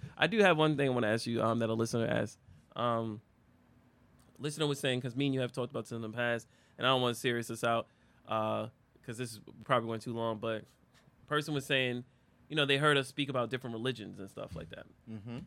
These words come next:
Speaker 1: And they said, you know, "I like you guys' take," and I'm, they're having a similar crossroads. And they're like, "Hey, you know, I'm, this person was great, raised of a certain religion their whole lives, and now they try to, like, open their mind to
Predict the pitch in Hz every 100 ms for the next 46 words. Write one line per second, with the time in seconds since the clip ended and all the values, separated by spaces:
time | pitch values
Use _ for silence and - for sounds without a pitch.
0 | - 135 151 151 143 135 - 156 139 131
1 | 156 147 143 139 131 - 139 135 127 127
2 | 131 - 135 131 131 127 120 - - 143
3 | 127 120 135 123 - 107 101 - - -
4 | _ _ _ _ 120 117 117 104 120 135
5 | 127 123 123 120 117 113 - _ _ _
6 | _ _ 113 - 131 127 117 110 127 127
7 | 117 - 131 131 123 117 113 123 117 120
8 | 135 135 127 123 113 131 147 147 143 139
9 | 113 120 127 123 117 139 123 113 117 -
10 | 135 135 123 123 120 123 117 113